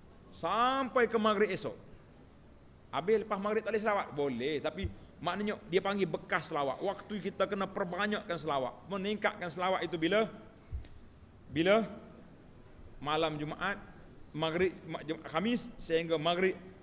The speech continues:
Jumaat. Ha, kena kuat. Tengok huraian. Huraian ulama kata, kalimah aramta,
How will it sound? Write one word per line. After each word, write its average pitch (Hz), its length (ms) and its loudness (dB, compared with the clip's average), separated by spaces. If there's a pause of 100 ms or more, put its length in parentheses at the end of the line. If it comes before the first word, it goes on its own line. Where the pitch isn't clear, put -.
(960)
Jumaat. 117 320 -8 (480)
Ha, 107 240 -6
kena 123 160 -4
kuat. 110 240 -2 (2000)
Tengok 160 240 4
huraian. 143 480 2 (1040)
Huraian 127 560 2
ulama 127 320 -2
kata, 143 400 -4 (2500)
kalimah 214 480 4
aramta, 160 960 2